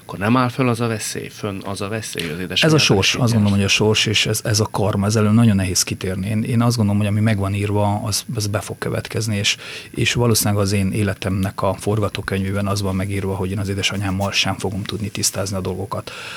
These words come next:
Speaker 2: Az anyám bizonyos dolgokról hajlandó beszélni, bizonyos dolgokról nem, és én azt gondolom, hogy én ezt, ezt tiszteletben tartom, de, de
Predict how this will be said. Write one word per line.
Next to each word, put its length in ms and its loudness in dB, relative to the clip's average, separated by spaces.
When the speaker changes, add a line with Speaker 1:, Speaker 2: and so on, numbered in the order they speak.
Speaker 2:
Az 80 -6
anyám 500 6
bizonyos 340 6
dolgokról 540 2
hajlandó 460 4
beszélni, 380 2
bizonyos 240 -2
dolgokról 360 -4
nem, 240 0
és 240 -2
én 80 2
azt 140 4
gondolom, 400 2
hogy 200 -2
én 80 0
ezt, 200 -2
ezt 160 -2
tiszteletben 500 0
tartom, 420 0
de, 540 2
de 580 0